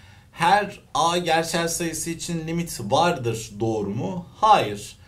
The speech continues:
Az önceki meseleden de bulabiliriz. Eksi dörde soldan yaklaşırken cevap eksi bir, eksi dörde sağdan yaklaşırken cevap bir. E, o zaman eksi dörtte limit yoktur en azından. Birde de limit olmayacak zaten. O yüzden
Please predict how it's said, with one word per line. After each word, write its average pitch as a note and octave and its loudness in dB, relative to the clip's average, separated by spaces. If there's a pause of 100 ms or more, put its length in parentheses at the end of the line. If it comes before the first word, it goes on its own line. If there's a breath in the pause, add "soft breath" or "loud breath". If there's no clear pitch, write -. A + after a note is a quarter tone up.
(260 loud breath)
Az D3 -4
önceki D#3 -8
meseleden C#3+ -2
de C#3+ -4
bulabiliriz. A#2+ -4
Eksi C3 -4
dörde C#3 -2
soldan C3+ 0
yaklaşırken B2+ -4
cevap B2 0
eksi B2+ -6
bir, E3 -8
eksi A#2 -6
dörde C3 -2
sağdan A#2+ 0
yaklaşırken A2+ -6
cevap A2 0
bir. F3 -4 (420 loud breath)
E, C3 0
o B2+ 4
zaman B2+ 2
eksi A#2 -4
dörtte B2 0
limit B2 -4
yoktur A#2 -2
en G#2 -4
azından. G2+ -6
Birde D#3+ 0
de F#2+ -2
limit E2+ -6
olmayacak E2+ -6
zaten. F2 -8 (360 loud breath)
O A#2+ -2
yüzden B2 -4